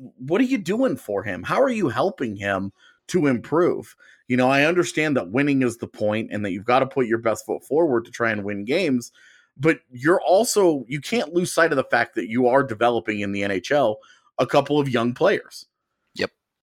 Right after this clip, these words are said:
Speaker 1: You know, as much as the Avs are like, "Hey, we don't wanna continue to use the N H L to develop players," you've still got it going on with Tyson Jost. You've still got it. You're gonna have it with Bowen Byram. You know, it's gonna happen. You know, it's gonna happen with Vlad Kamenev and A J Greer if those guys win jobs.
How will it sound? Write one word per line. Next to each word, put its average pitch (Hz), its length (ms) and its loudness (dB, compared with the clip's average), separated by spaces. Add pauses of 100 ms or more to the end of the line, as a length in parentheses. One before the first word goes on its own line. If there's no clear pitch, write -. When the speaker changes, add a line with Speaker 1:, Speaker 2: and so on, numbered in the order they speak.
(140)
Speaker 1:
You 123 100 0
know, 139 180 4 (140)
as 139 180 2
much 160 240 2
as 175 120 -2
the 139 140 2
Avs 143 220 2
are 143 80 2
like, 123 220 0
"Hey, 160 180 2
we 117 140 -2
don't 131 140 2
wanna 143 180 -2
continue 131 400 -2
to 110 80 -4
use 117 300 0
the 113 120 -4
N 110 120 -2
H 107 160 -4
L 107 100 0
to 101 100 -8
develop 104 480 -2
players," 127 500 0 (360)
you've 107 140 -10
still 190 260 2
got 160 220 2
it 139 100 -2
going 135 240 2
on 123 180 2
with 107 140 -6
Tyson 104 380 -4
Jost. 107 360 -2
You've 98 80 -10
still 180 240 0
got 135 220 0
it. 117 80 0
You're 98 180 -8
gonna 123 160 0
have 143 240 0
it 120 80 -2
with 120 160 -2
Bowen 107 300 2
Byram. 92 440 -2 (760)
You 123 100 2
know, 135 180 4
it's 147 140 -2
gonna 156 300 2
happen. 139 580 2
You 135 60 2
know, 143 100 0
it's 143 100 -6
gonna 131 200 -2
happen 135 320 -4
with 147 160 -6
Vlad 151 280 0
Kamenev 151 440 0
and 147 80 -2
A 147 120 0
J 156 160 -2
Greer 156 380 0
if - 80 -12
those 160 180 -2
guys 156 240 0
win 170 200 0
jobs. 151 500 0